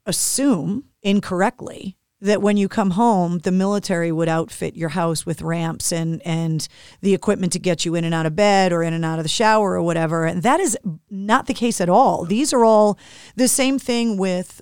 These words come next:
um, I think people were shocked with, you know, the, the marathon bombing victims, that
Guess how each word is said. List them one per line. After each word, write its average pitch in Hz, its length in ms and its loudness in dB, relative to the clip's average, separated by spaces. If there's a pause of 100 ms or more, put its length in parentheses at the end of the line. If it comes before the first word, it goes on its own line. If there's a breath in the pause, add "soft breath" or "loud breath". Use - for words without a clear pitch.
um, 170 420 -4
I 190 80 -4
think 180 180 -4
people 185 280 -4
were 170 160 -2
shocked 165 480 -6
with, 160 460 -6
you - 120 -16
know, 170 180 -8
the, 170 160 -6
the 170 180 -4
marathon 180 540 -2
bombing 240 360 -2
victims, 160 520 -6
that 170 180 -4